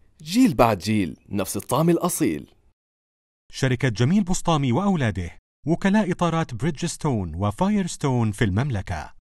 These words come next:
Speaker 2: حلويات الحاج محمود حبيبة وأولاده،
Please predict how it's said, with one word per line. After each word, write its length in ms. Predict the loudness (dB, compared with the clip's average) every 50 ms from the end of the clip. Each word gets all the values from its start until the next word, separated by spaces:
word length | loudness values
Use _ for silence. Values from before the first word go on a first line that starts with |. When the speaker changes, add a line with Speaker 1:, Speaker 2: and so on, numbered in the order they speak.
| _ _ _ _ _ _ -14
Speaker 2:
حلويات 640 | -6 -2 0 2 4 4 2 2 2 2 2 2 0
الحاج 420 | -2 -4 -2 0 0 0 0 0 0
محمود 380 | -2 -2 -2 -4 -4 -4 -4
حبيبة 460 | -4 -4 -4 -2 -2 -2 0 0 2
وأولاده، 600 | 2 2 2 2 0 0 0 0 0 -2 -4 -8